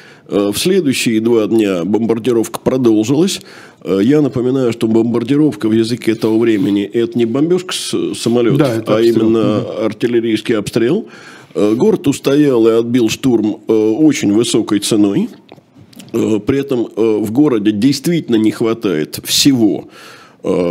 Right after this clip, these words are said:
Speaker 1: от, э, медикаментов, э, до боеприпасов.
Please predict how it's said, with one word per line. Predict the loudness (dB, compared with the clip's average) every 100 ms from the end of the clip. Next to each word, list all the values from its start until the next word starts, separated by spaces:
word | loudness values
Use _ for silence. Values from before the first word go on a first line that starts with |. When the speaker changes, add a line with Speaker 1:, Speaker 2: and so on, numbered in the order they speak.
| -2 -4 -2
Speaker 1:
от, | 0 0 0 -8
э, | -4 -2 0
медикаментов, | 0 -2 0 0 2 0 -2 -6 -6 -4 -4 -4
э, | -6 -8 -8 -8
до | -6 0 2
боеприпасов. | 2 -2 -2 -2 -2 -2 -2 -2 -4